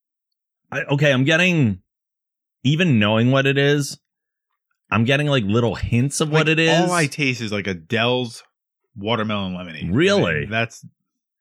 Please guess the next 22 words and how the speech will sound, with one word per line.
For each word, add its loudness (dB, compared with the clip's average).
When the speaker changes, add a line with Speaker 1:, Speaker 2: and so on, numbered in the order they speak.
Speaker 2:
so -8
maybe 0
Speaker 1:
Then 2
Speaker 2:
my 2
Speaker 1:
they 2
Speaker 2:
taste 2
Speaker 1:
did 2
not 2
Speaker 2:
buds -4
are -6
Speaker 1:
do 2
a 2
good 0
job 2
with -2
this -2
one. -4
Speaker 2:
Maybe -6
my -6
taste -12
buds -12
are -14